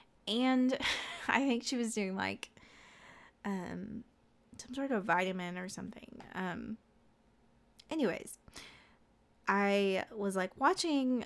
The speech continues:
some of her videos to kinda get some ideas of, like, some purees I can make in the future. Like, right now, we're just kind of, like, introducing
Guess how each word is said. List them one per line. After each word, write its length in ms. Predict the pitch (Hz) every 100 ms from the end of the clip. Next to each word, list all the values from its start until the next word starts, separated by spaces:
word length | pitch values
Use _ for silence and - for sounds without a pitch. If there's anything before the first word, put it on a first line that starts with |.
| -
some 200 | - 220
of 80 | 226
her 100 | 196
videos 600 | 196 202 185 180 185 -
to 100 | 202
kinda 240 | 180 175
get 160 | 165 -
some 180 | 185 -
ideas 840 | 151 170 196 185 180 170 175 -
of, 140 | 180
like, 220 | - 104 -
some 200 | 190 190
purees 460 | 170 147 139 165
I 100 | -
can 240 | - 196 214
make 240 | 190 202
in 80 | -
the 120 | -
future. 640 | - 269 277 247 240 226
Like, 200 | 208 180
right 160 | 202 202
now, 240 | 196 185
we're 120 | 175 175
just 220 | 185 -
kind 200 | 190 180
of, 80 | 170
like, 240 | 185 -
introducing 920 | 190 185 180 170 170 240 208 185 165